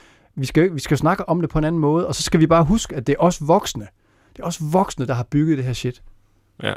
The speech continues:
Speaker 1: Det er det. Altså, de er fandme ikke selv valgt at blive født ind i det her, ikke? Så vi skal jo også ligesom tage ansvaret på os. Vi skal holde op med at snakke om det på den måde, og så skal vi også prøve at lave nogle af de strukturer om, som,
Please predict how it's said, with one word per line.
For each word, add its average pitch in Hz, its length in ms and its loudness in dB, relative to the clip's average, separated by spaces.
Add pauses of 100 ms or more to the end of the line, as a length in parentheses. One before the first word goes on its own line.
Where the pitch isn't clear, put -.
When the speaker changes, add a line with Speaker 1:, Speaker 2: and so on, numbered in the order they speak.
(120)
Speaker 1:
Det 170 100 4
er 175 80 8
det. 196 180 4
Altså, 156 140 0
de 170 60 4
er 147 40 4
fandme 185 240 4
ikke 185 100 -2
selv 180 220 2
valgt 180 200 0
at 127 60 -4
blive 120 120 0
født 175 220 2
ind 139 80 0
i 131 60 -4
det 135 80 -2
her, 139 80 -2
ikke? 135 120 -6
Så 139 60 -2
vi 147 120 0
skal - 180 2
jo 151 60 6
også 175 140 0
ligesom 175 140 -2
tage 139 120 4
ansvaret 143 300 -2
på 151 200 4
os. 170 140 -4 (340)
Vi 156 80 2
skal 139 160 4
holde 127 160 6
op 196 120 4
med 180 80 0
at 143 100 0
snakke 180 280 2
om 160 120 2
det 147 80 0
på 143 60 -2
den 151 160 0
måde, 147 220 0 (280)
og 131 100 -4
så 156 80 -4
skal 151 180 -2
vi 147 60 4
også 170 140 2
prøve 175 160 2
at 175 40 4
lave 160 120 4
nogle 156 180 2
af 156 60 -2
de 160 60 -6
strukturer 175 480 -2
om, 175 240 2
som, 131 300 0